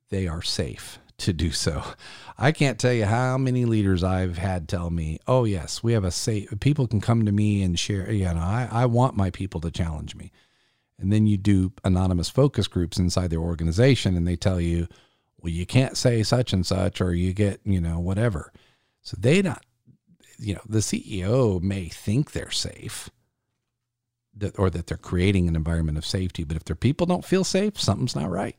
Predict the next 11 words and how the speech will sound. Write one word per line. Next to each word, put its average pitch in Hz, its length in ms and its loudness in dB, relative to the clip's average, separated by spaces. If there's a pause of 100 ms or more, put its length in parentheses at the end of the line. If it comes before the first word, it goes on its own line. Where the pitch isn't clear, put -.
(100)
Something 131 460 0
in 185 100 0
the 196 60 2
culture 110 760 -2 (680)
has 117 320 2
people 113 400 0
feeling 92 520 0
that 87 180 -6
they're 92 160 -6
not 123 500 -2
safe. - 500 -10